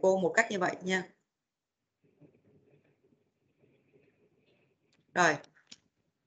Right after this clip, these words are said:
Nhưng mà đều chung quy dựa vào cái biểu thức U một bằng U hai.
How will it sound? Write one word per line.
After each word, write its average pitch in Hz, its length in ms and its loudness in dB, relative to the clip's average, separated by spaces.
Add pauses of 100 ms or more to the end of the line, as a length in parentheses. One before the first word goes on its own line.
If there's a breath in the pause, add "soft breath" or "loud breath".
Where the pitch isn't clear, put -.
(180)
Nhưng 214 120 0
mà 196 100 8
đều 180 220 8
chung 214 220 0
quy 220 200 4
dựa 196 180 10
vào 170 260 6
cái 214 80 2
biểu 190 160 6
thức 240 160 2
U 214 200 4
một 185 200 4
bằng 170 120 4
U 185 120 2
hai. 202 360 -2